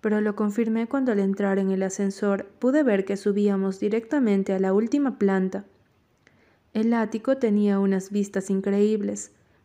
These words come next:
pero no fueron estas las que me dejaron de piedra cuando las puertas se abrieron, sino la persona que me esperaba adentro.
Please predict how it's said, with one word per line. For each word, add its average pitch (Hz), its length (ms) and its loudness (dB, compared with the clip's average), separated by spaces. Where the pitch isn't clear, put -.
pero 233 180 0
no 285 160 2
fueron 202 400 2
estas 196 460 -2
las 196 160 -2
que 208 100 -2
me 202 140 2
dejaron 220 480 -2
de 247 80 0
piedra 196 580 0
cuando 196 240 0
las 196 180 -4
puertas 202 440 -2
se 196 100 -4
abrieron, 202 520 2
sino 240 300 -2
la 320 160 0
persona 208 520 0
que 196 120 -4
me 190 80 0
esperaba 208 500 0
adentro. 196 540 0